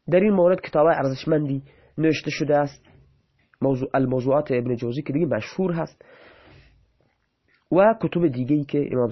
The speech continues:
سیوطی و دیگران دارند. و قد اتت، تا اینجای کار بحث اصطلاحات تموم می‌شه و وقد اتت کالجوهر المکنونی، و آمده است این منظومه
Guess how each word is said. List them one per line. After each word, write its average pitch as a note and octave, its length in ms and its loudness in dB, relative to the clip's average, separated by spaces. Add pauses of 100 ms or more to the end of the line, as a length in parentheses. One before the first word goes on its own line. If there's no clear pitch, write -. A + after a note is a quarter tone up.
سیوطی A#2+ 280 -2
و C3 160 2
دیگران A#2+ 420 2
دارند. D3+ 340 0 (560)
و D#3 40 2
قد F#3 460 2 (140)
اتت، - 360 0
تا F3 140 2
اینجای E3+ 500 4
کار G#3+ 680 4 (1700)
بحث G3+ 320 0 (280)
اصطلاحات A#2 560 -4
تموم E3 320 0
می‌شه E3+ 380 -2 (760)
و A#2 40 0 (1300)
وقد D3+ 300 2 (120)
اتت C4+ 360 0
کالجوهر F3+ 560 2
المکنونی، D3 840 -2
و D#3 40 2
آمده F3+ 600 6
است A3 580 2
این F3 160 2
منظومه E3 760 6